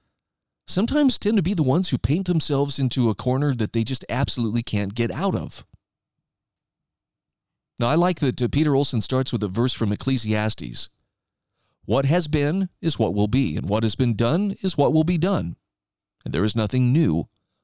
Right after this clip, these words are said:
under the sun." Ah, the old preacher got that one right. So what is it about celeb-, celebrity, notoriety, and fame that distorts, corrupts,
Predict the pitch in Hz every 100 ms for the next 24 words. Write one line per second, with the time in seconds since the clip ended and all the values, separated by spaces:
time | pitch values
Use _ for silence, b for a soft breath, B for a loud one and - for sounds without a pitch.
0 | - 104 107 104 - 92 76 82 _ _
1 | _ _ _ _ _ _ - 95 101 107
2 | 117 120 131 135 - 180 170 160 180 196
3 | 233 185 120 101 107 - - _ _ _
4 | _ _ _ B B B - 165 277 311
5 | 240 220 160 165 151 151 123 170 180 127
6 | 147 127 180 190 196 170 156 175 143 143
7 | 156 160 160 - 107 98 123 120 107 -
8 | - 147 180 - - 107 120 -